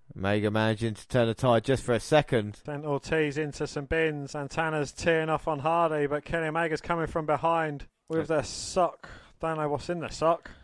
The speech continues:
Speaker 1: That could be
Speaker 2: A ball.
Speaker 1: anything.
Speaker 2: A sock and ball.
Speaker 1: <laughs> So, balls and socks.
Speaker 2: Scoop slam onto the bin.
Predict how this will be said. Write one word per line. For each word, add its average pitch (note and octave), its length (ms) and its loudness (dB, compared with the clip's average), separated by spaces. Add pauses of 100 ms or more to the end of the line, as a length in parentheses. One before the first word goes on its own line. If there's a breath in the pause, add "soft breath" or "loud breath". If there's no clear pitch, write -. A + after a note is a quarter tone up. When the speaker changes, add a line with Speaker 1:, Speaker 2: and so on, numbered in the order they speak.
(140)
Speaker 1:
That F2 240 -12
could C3+ 220 4
be B2 140 8
Speaker 2:
A - 20 10
ball. B2+ 80 10
Speaker 1:
anything. A#2 520 2 (540)
Speaker 2:
A B2 40 -12
sock - 280 -4
and D#3 100 -8
ball. C#3+ 340 -4
Speaker 1:
<laughs> - 80 -20
So, - 600 2
balls D3 440 6
and B2+ 220 -2
socks. - 540 2
Speaker 2:
Scoop E3+ 400 -4 (100)
slam E3 720 -4
onto E3+ 240 0
the D#3 80 2
bin. D#3+ 400 4